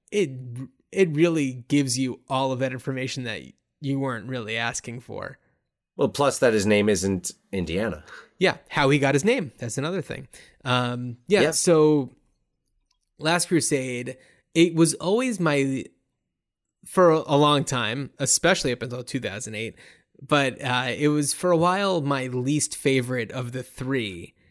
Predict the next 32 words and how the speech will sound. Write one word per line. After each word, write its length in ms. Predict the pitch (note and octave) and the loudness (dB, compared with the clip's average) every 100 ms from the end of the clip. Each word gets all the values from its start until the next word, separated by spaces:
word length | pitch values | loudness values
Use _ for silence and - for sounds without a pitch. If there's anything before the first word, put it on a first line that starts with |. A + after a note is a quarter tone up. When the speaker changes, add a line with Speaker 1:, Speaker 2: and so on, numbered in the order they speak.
| _ _ _ - | _ _ _ -4
Speaker 2:
Really? 640 | F3 B3+ D4 A#2 D#2+ E2 - _ _ _ _ - | 0 2 4 2 2 -6 -14 _ _ _ _ -14
Speaker 1:
Yeah, 540 | D#3+ B3 C#4+ D#4 C4 - - | -4 0 0 0 -4 -8 -6
because 540 | F#3 F#3 F#3+ F#3 - | -4 0 0 0 0
I 100 | E3 | 0
think 300 | E3+ G3 G#3+ | -2 -2 -4
that 240 | G3+ F#3 C#3+ A#2+ - _ - | -2 -2 -4 -8 -20 _ 0
Temple 320 | E3 E3+ F3+ | 0 2 2
of 180 | B2+ - | 0 -2
Doom 520 | C3+ C#3+ C#3 C3+ C3 - _ _ - | 0 0 0 -2 -6 -8 _ _ -4
was 240 | C3 A#2+ | -2 -2
one 420 | A#2+ C3 C3+ C3+ | -4 -2 -2 -2
that 320 | B2+ B2+ A#2+ - | -2 -2 -4 -6
I 600 | B2 B2 A#2+ A#2+ A#2+ A#2 - _ _ - | -4 -4 -2 -4 -6 -8 -12 _ _ -4
I 60 | A#3 | 2
don't 80 | |
know, 60 | A#3+ | 4
I 40 | |
felt 220 | E3+ G#3+ D3+ | 4 2 4
more 240 | C3+ C#3 | 4 4
of 80 | C3+ | 2
a 60 | |
connection 560 | C3 - B2 A#2+ - C#3+ | 0 0 0 -4 -2 0
with 200 | C#3+ - | 0 0
it 360 | E3+ E3 D#3+ C#3+ | -2 -4 -12 -4
growing 420 | D#3+ E3+ E3+ E3+ | 2 2 2 2
up, 300 | F3+ - - | -2 -4 -10
and 140 | C#3+ C3+ | -4 -2
I 80 | C#3+ | 0
don't 140 | D3 | 0
know 140 | C3 | 0
why 360 | A#2+ A#2 B2 B2+ | 0 0 0 0
exactly. 760 | C3+ C3 C#3 C#3+ D#3+ D#3+ E3+ | 0 0 0 0 -2 -2 -4